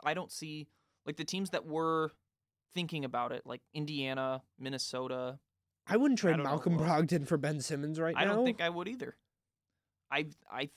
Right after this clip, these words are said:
Speaker 1: think that the teams that were looking for him have decent enough cores that they don't need to break him up for a guy who isn't going to,
Speaker 2: Change
Speaker 1: in a
Speaker 2: his
Speaker 1: guaranteed
Speaker 2: ways.
Speaker 1: way, make
Speaker 2: Yeah.
Speaker 1: you better. You know what I mean? So, I,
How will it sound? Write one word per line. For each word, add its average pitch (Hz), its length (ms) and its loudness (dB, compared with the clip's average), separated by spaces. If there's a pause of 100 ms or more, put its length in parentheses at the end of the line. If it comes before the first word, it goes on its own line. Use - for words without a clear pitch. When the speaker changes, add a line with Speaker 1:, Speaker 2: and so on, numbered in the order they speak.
(100)
Speaker 1:
think 160 240 -6
that 139 180 0 (200)
the 151 80 -12
teams 160 500 -8
that 139 240 0 (120)
were 185 260 2
looking 156 320 -4
for 139 220 -4
him 147 80 -8
have 135 320 -4
decent 143 340 -6
enough 131 240 -8
cores 196 300 -2
that 131 140 -8
they 123 100 -8
don't 202 260 -2
need 147 140 -6
to 143 60 -8
break 131 260 -6
him 135 100 -6
up 139 160 -2
for 131 140 -6
a 127 60 -10
guy 139 240 0
who 135 240 -8 (580)
isn't 196 320 0
going 185 280 -2
to, 151 220 -6 (320)
Speaker 2:
Change 165 240 4
Speaker 1:
in 156 60 2
a - 20 -4
Speaker 2:
his 160 80 0
Speaker 1:
guaranteed 180 500 4
Speaker 2:
ways. 156 60 -2
Speaker 1:
way, 208 160 8
make 165 200 -2
Speaker 2:
Yeah. - 60 -10
Speaker 1:
you 151 60 -10
better. 175 240 0 (340)
You 151 60 -8
know 151 80 -2
what 151 80 -2
I 147 80 -4
mean? 170 240 -6 (840)
So, 160 420 4 (1300)
I, 185 80 -8